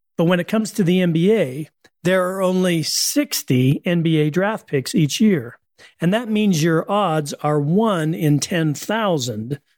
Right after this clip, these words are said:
of making it to the N B A. The odds of making it to the N F L are a little better at four in ten thousand.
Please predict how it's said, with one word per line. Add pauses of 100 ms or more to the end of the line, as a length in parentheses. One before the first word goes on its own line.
(120)
of
making
it
to
the
N
B
A. (960)
The
odds
of
making
it
to
the
N
F
L
are
a
little
better
at
four
in
ten
thousand.